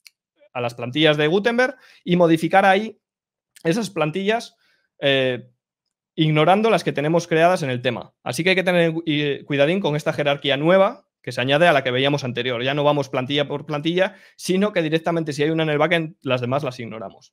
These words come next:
¿vale? Digamos que es el, es un nuevo nivel. ¿Alguna duda que se nos plantea o que se nos puede plantear? ¿Cómo va a funcionar el loop?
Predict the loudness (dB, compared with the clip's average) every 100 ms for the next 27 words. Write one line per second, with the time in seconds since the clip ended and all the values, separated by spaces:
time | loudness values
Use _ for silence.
0 | _ -10 -10 -8 -8 -8 -6 -6 -6 -6
1 | -4 -6 -4 -4 -2 -2 -2 -6 -8 _
2 | _ _ _ _ _ _ _ _ _ _
3 | _ _ 2 4 6 8 8 8 6 4
4 | 2 2 2 2 0 -2 0 2 2 2
5 | -6 -2 2 4 2 0 -4 -4 6 6
6 | 6 2 2 0 0 -8 _ _ _ _
7 | _ _ _ 0 4 6 4 4 0 2
8 | 0 0 -4 -8